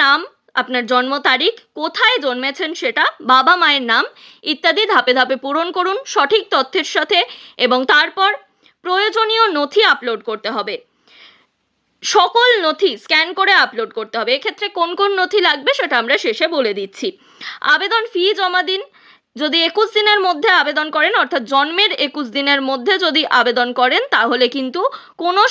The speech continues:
সাধারণত কোনো ফি লাগে না। একুশ দিনের পর থেকে কুড়ি থেকে পঞ্চাশ টাকা বা নির্ধারিত ফি অনলাইনেই পেমেন্ট করতে হতে পারে। এরপর আবেদন জমা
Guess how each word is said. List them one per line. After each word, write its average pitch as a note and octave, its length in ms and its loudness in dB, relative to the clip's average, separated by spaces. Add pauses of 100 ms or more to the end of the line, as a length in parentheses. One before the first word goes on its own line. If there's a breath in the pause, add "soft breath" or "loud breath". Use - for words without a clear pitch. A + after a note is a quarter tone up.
সাধারণত C4+ 520 2 (180)
কোনো C#4 140 -2 (100)
ফি C#4 100 -4 (180)
লাগে A3 300 0
না। D4 80 4 (640 loud breath)
একুশ A#4 200 -2 (100)
দিনের E4 300 0
পর C4 120 4 (120)
থেকে E4+ 200 -2 (260)
কুড়ি G4+ 260 4 (120)
থেকে G#4+ 200 -2 (120)
পঞ্চাশ C4+ 320 -2 (100)
টাকা C#4 260 2
বা F4 80 4 (100)
নির্ধারিত B3+ 440 -4 (100)
ফি E4 100 0 (220)
অনলাইনেই C4 560 2
পেমেন্ট A#3 360 0
করতে A#3 220 -2 (120)
হতে C#4 300 0
পারে। F3+ 200 -2 (1200 loud breath)
এরপর G#4+ 220 2 (120)
আবেদন C#4+ 260 0 (100)
জমা D4 200 0